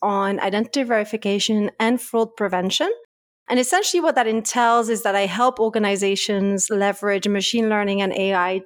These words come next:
to combat fraud and drive innovation on behalf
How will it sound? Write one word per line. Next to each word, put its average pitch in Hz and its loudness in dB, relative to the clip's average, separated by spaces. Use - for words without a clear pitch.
to 208 -2
combat 190 -2
fraud 226 -2
and 214 0
drive 196 0
innovation 202 -2
on 202 0
behalf 196 -2